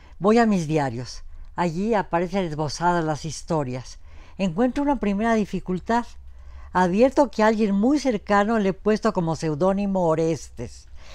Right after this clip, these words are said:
y ya no sé a quién debería designar Orestes. Tampoco es quiénes son a los que designo con otros seudónimos, Jerjes o Caín. No sé por qué pongo esos nombres tan ridículos,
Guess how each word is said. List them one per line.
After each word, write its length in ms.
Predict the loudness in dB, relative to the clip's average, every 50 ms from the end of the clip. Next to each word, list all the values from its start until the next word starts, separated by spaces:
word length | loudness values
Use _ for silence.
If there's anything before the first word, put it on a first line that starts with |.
| -6 -2
y 120 | 0 4
ya 180 | 6 8 8 8
no 160 | 8 6 6
sé 260 | 4 4 4 4 4
a 80 | 4 2
quién 280 | 2 2 2 2 2 4
debería 440 | 2 2 4 2 2 2 2 0 2
designar 520 | 0 -2 -4 -4 -6 -6 -4 -2 0 0 2
Orestes. 720 | 2 2 2 2 0 0 -2 -6 -10 -10 -10 -10 -12 -14 -16 -18 -18 -18 -18 -18 -18 -18 -18 -2 2
Tampoco 480 | 4 4 4 4 4 2 4 4 4
es 80 | 2 2
quiénes 320 | 2 2 4 4 4 2
son 340 | 4 6 6 6 6 6 2 -4 -10 -16 -8 -2
a 100 | 0 2
los 140 | 2 2
que 120 | 0 -2 -2
designo 500 | -2 -2 0 0 -2 0 2 2 2 2
con 140 | 2 0 0
otros 260 | 0 0 0 -2 0
seudónimos, 800 | 0 0 0 2 4 4 4 4 2 2 0 -2 -4 -6 -8 -10 -12 -14 -12 -14 -14
Jerjes 600 | -8 -2 0 2 2 2 0 -2 -4 -4 -4 -8 -10 -8 -2
o 200 | 0 0 0 2
Caín. 480 | 2 2 4 4 4 2 2 0 -2 -6 -10 -16 -14 -14 -14 -8 -2
No 180 | 2 2 2 4
sé 160 | 4 2 2
por 220 | 2 2 0 2
qué 120 | 2 0 0
pongo 300 | 2 2 2 2 2 0
esos 260 | 2 0 0 0 2
nombres 340 | 2 0 2 2 0 -2 0
tan 200 | 0 0 0 0
ridículos, 760 | 0 0 0 0 -2 -2 -2 -2 -2 0 -2 -2 -4 -8